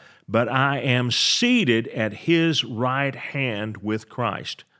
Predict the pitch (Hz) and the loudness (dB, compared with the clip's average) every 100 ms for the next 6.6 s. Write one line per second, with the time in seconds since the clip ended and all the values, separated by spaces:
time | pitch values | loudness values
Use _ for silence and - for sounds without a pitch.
0 | _ - - 120 143 151 120 101 151 139 | _ -4 2 2 4 2 0 0 0 0
1 | 120 98 90 - 123 98 - - - - | -2 -2 -4 -6 -4 -4 -6 -14 -20 -20
2 | - - 135 131 127 131 123 - 135 131 | -20 -4 0 0 0 0 -2 -2 0 0
3 | 131 117 123 127 123 131 117 117 131 139 | 0 0 0 2 0 0 0 0 0 0
4 | - 120 127 101 95 - 117 98 92 92 | -2 -2 -2 -2 -4 -4 -2 -2 -2 -2
5 | 98 98 95 98 92 92 87 101 117 113 | -2 0 -2 -6 -4 -4 -2 0 0 2
6 | 139 156 160 147 90 90 | 2 2 2 0 -2 -4